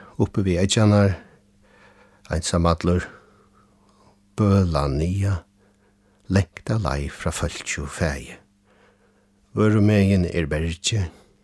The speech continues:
eggin beint niður fyri, og hinum megin er myrkri,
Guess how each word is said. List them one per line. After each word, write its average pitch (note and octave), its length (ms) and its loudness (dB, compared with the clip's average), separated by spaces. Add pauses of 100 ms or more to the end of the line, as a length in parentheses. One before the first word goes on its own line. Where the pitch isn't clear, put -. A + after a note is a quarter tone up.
(1000)
eggin G#2+ 560 -2
beint - 400 -8
niður D#2+ 260 -2
fyri, G2 340 0 (280)
og G#2 160 0
hinum A#2+ 320 6
megin G2+ 380 4 (340)
er F2 140 0
myrkri, - 440 -8